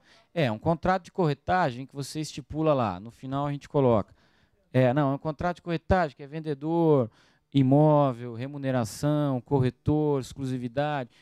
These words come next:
que esse contrato pode ser feito. Ele é mais eficiente que a proposta, porque ele já resume certinho o teu, o teu negócio, tá?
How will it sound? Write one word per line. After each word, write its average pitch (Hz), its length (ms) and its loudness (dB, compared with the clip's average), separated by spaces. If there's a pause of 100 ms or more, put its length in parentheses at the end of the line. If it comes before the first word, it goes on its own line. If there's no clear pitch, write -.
que - 60 -12
esse 143 140 -10
contrato 147 380 0
pode 165 240 4
ser 175 160 -4
feito. 131 400 0 (260)
Ele 151 240 -4 (160)
é 147 100 -4
mais 170 380 -4
eficiente 170 840 -10
que - 120 -10
a 139 60 -2
proposta, 151 720 2 (300)
porque 139 220 -2
ele 147 100 2
já 147 120 2
resume 151 400 -2
certinho 151 500 -10
o - 20 -8
teu, 170 380 -4 (460)
o - 80 -14
teu 127 200 4
negócio, 131 540 0
tá? 113 200 -4